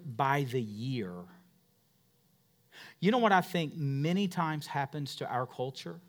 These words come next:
The years slip through our fingers.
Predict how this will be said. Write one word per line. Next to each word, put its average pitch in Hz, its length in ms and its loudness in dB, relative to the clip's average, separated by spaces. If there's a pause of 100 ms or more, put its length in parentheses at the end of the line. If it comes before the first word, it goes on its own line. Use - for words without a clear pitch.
(580)
The 127 120 -2
years 131 480 0
slip - 340 -10
through 123 180 -12
our 110 100 -10
fingers. 113 640 -16